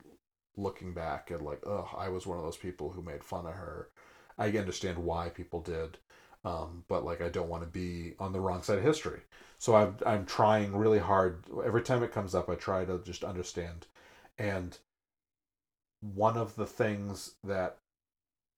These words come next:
I think has made people really push back on it is that the right has tried to use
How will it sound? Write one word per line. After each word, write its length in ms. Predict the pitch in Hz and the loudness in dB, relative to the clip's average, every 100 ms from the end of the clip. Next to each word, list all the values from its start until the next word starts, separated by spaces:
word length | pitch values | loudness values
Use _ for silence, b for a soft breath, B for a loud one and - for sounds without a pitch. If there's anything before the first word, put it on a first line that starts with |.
| _ _ _ _ _ _ _ _ _ - | _ _ _ _ _ _ _ _ _ -6
I 120 | 107 | -6
think 480 | - - 104 104 101 | -6 -4 -4 -4 -6
has 320 | 104 104 101 | -2 0 0
made 320 | 104 98 95 | 0 0 -4
people 480 | - 110 104 101 95 | -8 -8 -4 -2 -2
really 400 | 90 104 104 104 | 0 2 2 2
push 360 | 104 - 98 - | -2 -4 -4 -2
back 360 | 90 90 - | -2 -2 0
on 200 | 107 113 | 2 2
it 200 | 123 - - _ _ _ _ _ - | 0 -6 -12 _ _ _ _ _ -8
is 640 | 104 98 95 92 85 - - _ _ _ _ _ _ _ _ _ _ _ _ _ _ _ - 92 | -4 -2 -2 -4 -8 -12 -18 _ _ _ _ _ _ _ _ _ _ _ _ _ _ _ -12 -2
that 380 | 98 90 - - _ - 117 - _ _ - | -2 -2 -4 -12 _ -14 -14 -14 _ _ -12
the 320 | 98 90 104 | -10 0 2
right 640 | 98 95 95 90 98 139 - - | 2 2 4 6 4 2 -6 -12
has 380 | - 107 101 | 0 2 2
tried 420 | - - 101 101 95 | 0 6 6 6 0
to 140 | 110 | -2
use 880 | 101 95 98 101 101 101 95 - | 0 0 0 2 2 0 -2 -8